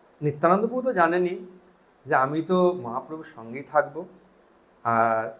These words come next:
গদাধর পণ্ডিত, হ্যাঁ, তারপরে হরিদাস ঠাকুর, ইনাদের দুজনকে তো দিয়েই দিয়েছেন স্থান। তো সকলকে বিদায় দেওয়ার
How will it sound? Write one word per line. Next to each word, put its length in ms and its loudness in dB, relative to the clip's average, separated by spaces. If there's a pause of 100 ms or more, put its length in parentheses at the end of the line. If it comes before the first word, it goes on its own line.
(120)
গদাধর 440 -2
পণ্ডিত, 460 -10 (480)
হ্যাঁ, 260 -10 (420)
তারপরে 420 -4
হরিদাস 480 -8
ঠাকুর, 360 -12 (480)
ইনাদের 340 -2
দুজনকে 340 -6
তো 160 -6 (1000)
দিয়েই 260 6
দিয়েছেন 420 -4 (140)
স্থান। 440 -2 (1300)
তো 100 2
সকলকে 480 2
বিদায় 320 2
দেওয়ার 260 2